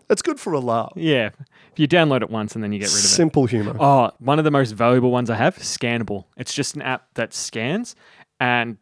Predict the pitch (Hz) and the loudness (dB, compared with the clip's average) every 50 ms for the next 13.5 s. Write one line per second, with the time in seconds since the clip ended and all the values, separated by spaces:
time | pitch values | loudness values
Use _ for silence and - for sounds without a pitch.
0 | _ _ - - 123 123 120 110 120 123 117 113 - - 123 113 98 120 113 - | _ _ -6 -4 -4 -4 -4 -4 -4 -6 -6 -6 -4 -4 -4 -4 -2 -2 -4 -4
1 | - 120 113 107 104 117 120 123 107 - - 110 101 110 107 - - - 123 107 | -4 -8 -10 -8 -10 -10 -10 -10 -10 -8 -10 -8 -8 -8 -8 -8 -8 -8 -8 -8
2 | 107 104 117 - 120 123 127 143 196 220 - _ - - _ _ - - 139 - | -8 -8 -8 -8 -6 -4 -4 -4 -4 -6 -8 _ -20 -20 _ _ 2 4 4 6
3 | 349 - - - 131 127 127 135 131 110 123 110 - - - 120 117 113 - 117 | 6 4 2 0 -2 -2 0 0 0 -2 -2 -4 -4 -4 -4 -4 -4 -4 -8 -10
4 | - - 107 107 104 101 _ _ _ - 120 113 101 - - - - 127 - - | -10 -10 -12 -12 -14 -14 _ _ _ -10 -8 -8 -6 -8 -8 -8 -8 -10 -10 -12
5 | - - - - - - 135 123 117 110 - - 127 113 107 101 - 120 120 107 | -12 -4 -4 -4 -2 0 0 0 0 0 -2 -2 -2 -2 -2 -4 -6 -6 -6 -4
6 | - - 127 110 110 110 110 110 110 107 107 123 131 _ _ 123 113 117 113 - | 0 2 2 2 2 0 -2 -2 -2 -2 -2 -4 -6 _ _ -4 -4 -4 -4 -4
7 | 120 117 117 113 - - - - 139 127 127 120 117 - - - 117 113 110 101 | -6 -4 -4 -6 -6 -8 -2 0 2 2 2 2 0 -4 -6 -8 -8 -6 -8 -8
8 | 92 101 - _ _ _ - - - 120 107 - 120 110 - _ _ _ _ 120 | -10 -14 -20 _ _ _ -10 -4 -4 -4 -4 -4 -6 -8 -8 _ _ _ _ -4
9 | 123 117 113 107 98 - - - - 131 120 113 113 117 - _ _ _ - 123 | -4 -4 -4 -6 -10 -14 -16 -8 -6 -4 -4 -4 -6 -8 -10 _ _ _ -12 -10
10 | 120 113 104 - _ _ 110 113 - - 113 117 120 117 110 110 110 110 - - | -10 -10 -12 -14 _ _ -10 -10 -10 -6 0 2 2 2 4 2 2 2 2 2
11 | 135 - 143 135 131 135 123 131 120 113 110 - 117 120 120 120 117 113 135 127 | 0 0 2 2 2 4 4 2 2 2 2 2 4 4 4 2 2 0 0 0
12 | 120 117 123 120 120 117 117 117 113 117 151 233 - _ _ - 131 127 127 127 | 0 0 0 0 2 2 2 2 2 2 0 -2 -4 _ _ 0 2 2 2 2
13 | 123 151 131 117 - - - 139 143 147 | 0 -2 -4 -4 -4 0 2 2 2 2